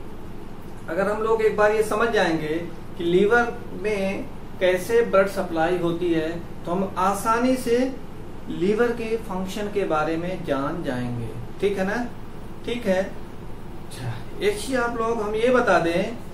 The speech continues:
लीवर एक ऐसा ऑर्गन है जहां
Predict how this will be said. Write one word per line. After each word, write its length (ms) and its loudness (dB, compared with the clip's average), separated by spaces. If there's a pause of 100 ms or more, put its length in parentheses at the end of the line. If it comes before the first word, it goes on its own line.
(360)
लीवर 1000 2 (1160)
एक 120 -6 (140)
ऐसा 460 0
ऑर्गन 340 4
है 460 0 (500)
जहां 640 0